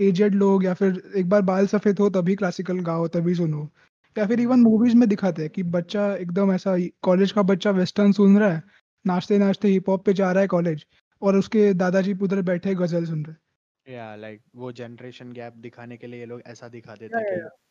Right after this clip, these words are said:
Speaker 1: वो पोर्ट्रे
Speaker 2: हम्म।
Speaker 1: ऐसा कर दे कि classical not cool, classical for aged people, classical for people who, जो शांत बैठते हैं and all। अ,
Speaker 2: हम्म।
Speaker 1: like, the points are right,
Speaker 2: हम्म, हम्म।
Speaker 1: partially
Speaker 2: That's a,
Speaker 1: right।
Speaker 2: that's a कबीर सिंह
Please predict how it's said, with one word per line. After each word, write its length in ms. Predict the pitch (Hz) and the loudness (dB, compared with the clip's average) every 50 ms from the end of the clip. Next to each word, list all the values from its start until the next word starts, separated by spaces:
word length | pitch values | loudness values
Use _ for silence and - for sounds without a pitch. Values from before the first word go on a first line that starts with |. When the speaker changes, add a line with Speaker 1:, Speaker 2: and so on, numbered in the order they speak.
| _ _ - | _ _ -16
Speaker 1:
वो 60 | 262 | -8
पोर्ट्रे 380 | - 254 220 214 220 - 262 | -2 0 0 0 0 -2 -4
Speaker 2:
हम्म। 100 | 277 277 | -4 -4
Speaker 1:
ऐसा 240 | 277 262 - - 262 | -4 -6 -6 -10 -10
कर 140 | 247 262 254 | -6 -6 -4
दे 140 | 220 247 247 | -4 -4 -4
कि 100 | 254 247 | -4 -4
classical 520 | 226 220 202 202 - 233 214 - 240 233 220 208 | -2 -2 -2 -4 -6 -6 -4 -2 0 2 2 4
not 160 | 208 220 214 - - - | 4 2 0 -2 -2 0
cool, 220 | 214 208 214 208 202 | 2 2 2 0 0
classical 460 | - 190 185 - - 185 190 196 202 190 - 196 | -2 -4 -2 -2 -4 -2 -2 -2 -2 0 0 2
for 220 | 185 185 185 180 180 185 - - _ _ - | 4 4 4 2 2 -2 -6 -8 _ _ 0
aged 260 | 185 180 175 185 180 175 - | 0 2 2 0 0 -2 -4
people, 300 | 190 175 165 185 180 180 | -6 -6 -4 -6 -6 -6
classical 500 | 180 175 170 170 - - 170 - 190 190 190 - - | -4 -4 -6 -6 -6 -6 -2 0 0 -2 -2 -2 0
for 260 | 185 180 185 196 190 180 - | 2 4 4 4 4 2 2
people 280 | 190 190 180 196 190 190 | 0 0 2 2 2 2
who, 320 | 160 190 196 196 196 202 | 4 4 4 4 2 2
जो 140 | 196 190 202 | 2 2 2
शांत 320 | 196 - 190 185 190 185 175 | 2 2 2 4 4 4 4
बैठते 320 | 180 170 170 _ - 175 | 2 0 -2 _ -4 -2
हैं 100 | 170 170 | -2 -2
and 100 | 170 170 | -2 -2
all। 100 | 170 180 175 - _ _ _ _ _ _ - | -4 -6 -8 -12 _ _ _ _ _ _ -14
अ, 40 | 196 | -14
Speaker 2:
हम्म। 220 | 190 - - 226 | -14 -10 -6 -4
Speaker 1:
like, 140 | 254 269 254 240 | -4 -4 -4 -4
the 200 | - - 262 262 - - | -4 -4 -4 -2 0 2
points 300 | 196 196 214 254 277 - | 2 4 6 4 4 4
are 160 | - 277 254 | 2 2 2
right, 360 | 214 208 208 180 156 - - - _ _ _ _ _ _ _ _ _ _ _ _ 123 | 4 4 2 2 0 -4 -10 -18 _ _ _ _ _ _ _ _ _ _ _ _ -20
Speaker 2:
हम्म, 100 | 120 117 | -20 -20
हम्म। 180 | 117 - 120 | -20 -14 -6
Speaker 1:
partially 380 | 120 190 196 202 202 247 262 254 | -2 -2 0 0 0 -2 0 0
Speaker 2:
That's 120 | 262 214 | 0 0
a, 40 | 165 | -2
Speaker 1:
right। 680 | 151 - _ _ _ _ _ _ _ _ _ _ - 127 | -4 -8 _ _ _ _ _ _ _ _ _ _ -20 -20
Speaker 2:
that's 200 | 127 131 143 - | -18 -18 -20 -20
a 40 | |
कबीर 280 | - 135 123 131 135 139 | -18 -20 -18 -18 -18 -20
सिंह 220 | - - 139 139 | -20 -20 -20 -20